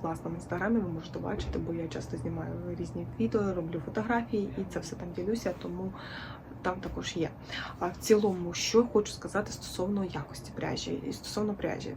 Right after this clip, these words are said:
Тому що ця пряжа, я так розумію, хто, для тих, хто живе в Німеччині, це важлива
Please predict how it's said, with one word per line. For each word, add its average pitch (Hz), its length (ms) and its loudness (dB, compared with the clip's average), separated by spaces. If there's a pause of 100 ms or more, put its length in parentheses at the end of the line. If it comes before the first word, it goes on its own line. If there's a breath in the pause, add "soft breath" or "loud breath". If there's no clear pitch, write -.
Тому 190 160 0
що - 140 -4
ця 185 160 4
пряжа, 226 320 4
я 175 80 2
так 160 160 -2
розумію, 185 440 0
хто, - 140 2
для 185 120 2
тих, 190 160 -2
хто - 120 -2
живе 175 200 0
в 180 40 -2
Німеччині, 220 500 2
це - 120 0
важлива 165 340 0